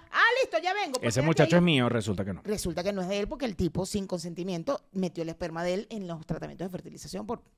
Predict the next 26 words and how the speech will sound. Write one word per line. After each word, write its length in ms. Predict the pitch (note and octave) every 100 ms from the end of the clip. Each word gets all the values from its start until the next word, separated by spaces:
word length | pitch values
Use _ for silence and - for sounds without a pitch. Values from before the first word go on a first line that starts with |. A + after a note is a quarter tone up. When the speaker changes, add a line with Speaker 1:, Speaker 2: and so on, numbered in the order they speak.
| - -
Speaker 1:
lo 120 | D#3
que 80 | D#3
me 100 | C3
da. 180 | B2 - _ - - - - -
Speaker 2:
En 160 | - D3
este 200 | C3+ D#3+
caso 400 | D#3+ E3 G3+ A#3 - _ _ _ _ _ _ _ _ _ _ _ _ -
Speaker 1:
Este 140 | F#3+ A3
es 60 |
un 60 | C#4+
donador. 520 | D4+ F3 G3 E3+ - _
Él 140 | D#3+ D#3
ha 120 | E3+
donado, 680 | F#3+ A3 A#3+ A#3+ C4 G4 -
donado, 480 | G3 G3 F#3 A#3 D4+
donado, 260 | G#3+ G#3+ C#4
donado, 280 | A#3 A#3+
donado, 240 | C#4+ B3 F4+
y 40 |
la, 140 | E4 A3+
y 140 | F#3+
me 100 | F3+
imagino 320 | E3+ D#3+ E3
que 80 | A#3
en 80 | A#3+
las 160 | F#3